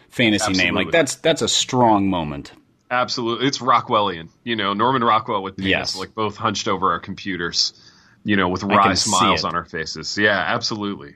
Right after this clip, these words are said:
Speaker 2: I love it. So we're looking forward to this league, man. We draft on Sunday. It's an auction draft. I've never done one of those, so, uh,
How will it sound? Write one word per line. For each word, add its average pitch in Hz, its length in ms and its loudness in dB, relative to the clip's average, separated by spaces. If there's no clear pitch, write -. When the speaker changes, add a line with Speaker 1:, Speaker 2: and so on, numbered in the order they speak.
Speaker 2:
I 107 100 2
love 107 240 4
it. 98 120 -4
So 120 240 4
we're 131 140 0
looking 160 220 0
forward 131 240 0
to 117 40 0
this 110 180 -2
league, 113 320 0
man. 107 260 2
We 98 100 0
draft 104 420 0
on 107 160 -4
Sunday. 101 440 2
It's 95 120 -4
an 98 80 -2
auction 107 340 2
draft. 104 360 0
I've 98 100 -4
never 101 280 -2
done 104 200 -6
one 104 120 -4
of 104 40 -4
those, 104 300 0
so, 95 440 0
uh, - 40 -4